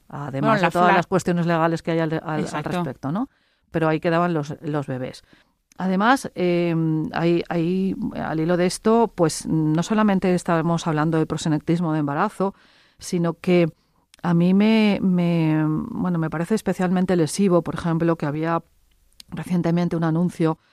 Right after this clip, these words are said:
Speaker 1: sobre Black Friday en Ucrania. Los niños tienen un descuento del tres por ciento.
Speaker 2: Madre mía.
Speaker 1: También para la maternidad subrogada, que, eh, pues había rebajado sus precios,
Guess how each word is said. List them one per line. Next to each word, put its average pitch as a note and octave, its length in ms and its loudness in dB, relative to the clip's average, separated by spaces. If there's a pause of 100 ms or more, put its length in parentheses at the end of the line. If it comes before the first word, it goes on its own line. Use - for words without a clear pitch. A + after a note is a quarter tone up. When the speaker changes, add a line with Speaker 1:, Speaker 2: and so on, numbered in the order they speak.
(220)
Speaker 1:
sobre D#3+ 800 2
Black F3 320 -4
Friday F3+ 680 0
en E3+ 160 -2
Ucrania. D3 540 -2 (100)
Los D#3+ 180 -6
niños G3+ 320 0
tienen E3+ 240 -2
un D#3+ 140 -2
descuento F3 460 -4
del D3 140 -2
tres C#3+ 220 -8
por D3+ 200 -4
ciento. C4 380 0
Speaker 2:
Madre E3+ 200 -2
mía. F#3 260 -6 (140)
Speaker 1:
También E3 340 2
para D3 540 -2
la E3 160 -8
maternidad D3+ 460 -4
subrogada, A#3+ 600 0 (140)
que, F#3+ 400 2
eh, D#3+ 340 2
pues E3 160 -4
había D#3 180 2
rebajado D3+ 420 -2
sus D3+ 200 -4
precios, E3+ 560 -2